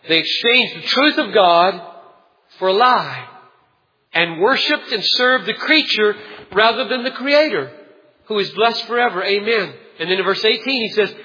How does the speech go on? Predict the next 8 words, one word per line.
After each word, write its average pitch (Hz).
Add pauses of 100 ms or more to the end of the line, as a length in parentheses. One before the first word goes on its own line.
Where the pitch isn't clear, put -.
(200)
"They 220
suppress -
the 208
truth 247 (520)
in 233
unrighteousness." 247 (380)
That 196
is, 240